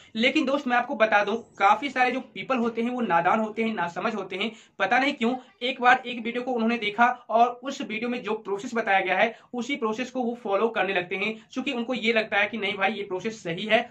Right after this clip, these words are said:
और इस बंदे ने call details को निकाल करके बता दिया है। वहीं पर article भी एक ही बार एक ही article को read करते हैं और उसी process को फॉलो करने लगते हैं, जो कि ये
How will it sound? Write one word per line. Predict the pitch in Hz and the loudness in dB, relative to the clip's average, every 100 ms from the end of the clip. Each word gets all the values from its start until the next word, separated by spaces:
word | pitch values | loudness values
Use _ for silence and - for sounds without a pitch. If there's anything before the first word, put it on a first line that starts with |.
| - | -10
और | 180 196 226 - | 2 4 4 0
इस | 240 226 | -8 -4
बंदे | 196 202 | -2 -2
ने | 226 | -4
call | - 190 190 190 | -2 2 2 2
details | 180 180 180 | -2 -2 -4
को | 202 | -6
निकाल | 160 170 185 | -2 2 2
करके | 190 165 208 | 0 -4 -4
बता | 170 156 165 175 | -4 0 4 4
दिया | 160 143 143 | 2 -4 -2
है। | 139 131 - _ | -4 -8 -16 _
वहीं | 190 196 226 | -4 -2 2
पर | 214 220 - | 2 2 2
article | 185 185 226 226 | 0 2 0 0
भी | 233 220 | 0 -4
एक | 208 | -4
ही | 226 | -2
बार | 226 208 208 | 2 4 2
एक | 214 214 | -4 -4
ही | 226 | 2
article | 202 214 220 | 2 2 -2
को | 220 | 0
read | 185 208 | -2 0
करते | 220 226 | 0 0
हैं | 233 | -2
और | 196 190 | 0 -2
उसी | 233 226 262 | -4 -10 -10
process | 208 196 220 | -6 -6 -6
को | - 220 | -4 -4
फॉलो | 175 165 190 202 - _ _ | 0 2 0 -4 -16 _ _
करने | 262 262 | 0 2
लगते | 233 202 208 | 0 -2 -2
हैं, | 214 220 - 220 | -2 -2 -10 -8
जो | 262 | -6
कि | 262 | -2
ये | 240 262 | -4 -4